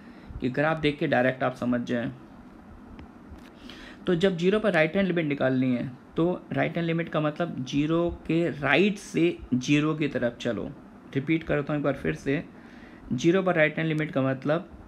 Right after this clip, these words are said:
ज़ीरो के right से ज़ीरो की तरफ चलो, है ना। लेकिन चलना किस पर है, चलना है graph पर, येलो color से जो graph बनाया हुआ है।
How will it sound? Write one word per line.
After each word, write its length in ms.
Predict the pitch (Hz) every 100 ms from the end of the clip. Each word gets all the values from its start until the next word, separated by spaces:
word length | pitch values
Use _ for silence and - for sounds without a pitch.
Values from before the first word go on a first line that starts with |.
| -
ज़ीरो 420 | 123 143 151 170 170 -
के 160 | 160 160
right 420 | 127 135 165 170
से 420 | - 165 175 - -
ज़ीरो 380 | 135 156 160 170
की 120 | 151
तरफ 240 | 139 123
चलो, 340 | - 127 117 -
है 80 | 135
ना। 140 | 180 196 - -
लेकिन 160 | 160 185
चलना 360 | - 175 220
किस 200 | 214 170
पर 200 | - 131
है, 140 | - - -
चलना 260 | - 135 156
है 140 | 170
graph 300 | 127 113 117
पर, 120 | - 110
येलो 280 | 131 151
color 260 | 160 143 143
से 160 | 139 139
जो 100 | 131
graph 240 | 127 123
बनाया 300 | 123 120 110
हुआ 180 | 110 -
है। 180 | -